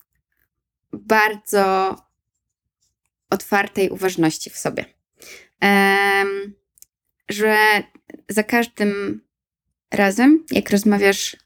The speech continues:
z drugą osobą albo w ogóle, nie wiem, z, chodzisz po świecie, robisz zakupy, e, robisz coś z, ze zwierzętami,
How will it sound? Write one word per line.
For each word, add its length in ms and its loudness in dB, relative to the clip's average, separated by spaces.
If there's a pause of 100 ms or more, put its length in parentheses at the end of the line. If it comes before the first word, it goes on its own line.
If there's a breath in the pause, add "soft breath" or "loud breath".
z 140 -2
drugą 320 0
osobą 520 2
albo 380 0
w 80 -4
ogóle, 280 0
nie 140 2
wiem, 300 -4
z, 220 -8 (1500)
chodzisz 420 -2
po 140 -8
świecie, 640 0 (300 loud breath)
robisz 320 -2
zakupy, 640 -2 (340 loud breath)
e, 580 4 (640)
robisz 360 2
coś 240 -10
z, 360 -8
ze 140 4
zwierzętami, 1000 -2